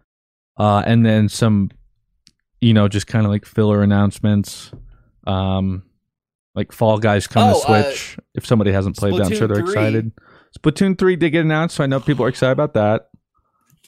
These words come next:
Speaker 1: I've never
Speaker 2: Am
Speaker 1: been
Speaker 2: I
Speaker 1: big
Speaker 2: in
Speaker 1: about
Speaker 2: the major-,
Speaker 1: Splatoon.
Speaker 2: neither have I. But then I, I, I
Speaker 1: But
Speaker 2: was
Speaker 1: there are
Speaker 2: getting
Speaker 1: some
Speaker 2: shunned
Speaker 1: stands.
Speaker 2: by Sammy and them that,
Speaker 1: Yeah.
Speaker 2: like, there is a big,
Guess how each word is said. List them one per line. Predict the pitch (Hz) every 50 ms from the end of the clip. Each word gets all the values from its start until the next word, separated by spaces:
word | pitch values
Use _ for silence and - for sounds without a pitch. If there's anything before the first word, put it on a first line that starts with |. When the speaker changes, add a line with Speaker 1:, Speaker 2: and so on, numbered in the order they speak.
| _ _ _ _ _ _ _ _ _ - - - 120
Speaker 1:
I've | 120 127
never | 135 139 135
Speaker 2:
Am | 127
Speaker 1:
been | 131 113
Speaker 2:
I | 117
Speaker 1:
big | 120 113 110
Speaker 2:
in |
Speaker 1:
about | 107 101 101
Speaker 2:
the | 110 110
major-, | 104 104 269
Speaker 1:
Splatoon. | 285 294 - 202 - _ _ _ _ _ _ _ _ _ _ _ _ _ _ 220
Speaker 2:
neither | 240 320 370 427 403 381
have | 359 349
I. | 339 339 330 311 220 175 151 151 247
But | 240 254 247 254
then | 294 320 330 262 - _ -
I, | 208 233 226 - - - - _ - 175
I, | 165 - _ _ - 151
I | 160 180 175
Speaker 1:
But | 127 117
Speaker 2:
was | 175
Speaker 1:
there | 190 214
are | 220 226
Speaker 2:
getting | -
Speaker 1:
some | 190 156
Speaker 2:
shunned | - - 170 - 131 139 113
Speaker 1:
stands. | 95 90 95
Speaker 2:
by | 135 135 135
Sammy | - - - 170 175 165 143 131 123
and | 113 113
them | 110 110 110 104 101 107 - -
that, | 151 147 147 147 190
Speaker 1:
Yeah. | 196 160
Speaker 2:
like, | 147 147 147 143 139 139 139 - 151 - -
there | 151 139 156 165 170
is | 156 160 156 139 127 143
a | 139 131 127 123 123 120 117 113 107 107 _ -
big, | 156 156 160 156 147 131